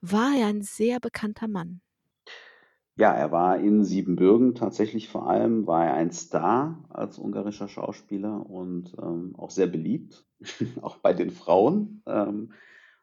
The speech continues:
Speaker 2: und, ähm, war auch tatsächlich ein toller Schauspieler mit einer tollen Stimme. Und, ähm,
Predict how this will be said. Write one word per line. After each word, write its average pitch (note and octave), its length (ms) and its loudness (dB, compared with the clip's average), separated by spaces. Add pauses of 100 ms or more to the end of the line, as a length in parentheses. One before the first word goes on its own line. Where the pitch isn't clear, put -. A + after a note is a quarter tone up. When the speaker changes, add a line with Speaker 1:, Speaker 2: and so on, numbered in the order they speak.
Speaker 2:
und, G2+ 520 0
ähm, F#2 720 -4
war G2 180 4
auch G2 180 4
tatsächlich - 460 -8
ein - 160 -10
toller F#2 240 -4
Schauspieler F2+ 500 -8
mit E2 160 -8
einer F2 180 -10
tollen F2 280 -8
Stimme. F#2+ 420 -8 (1040)
Und, E2+ 440 -10
ähm, D#2+ 560 -10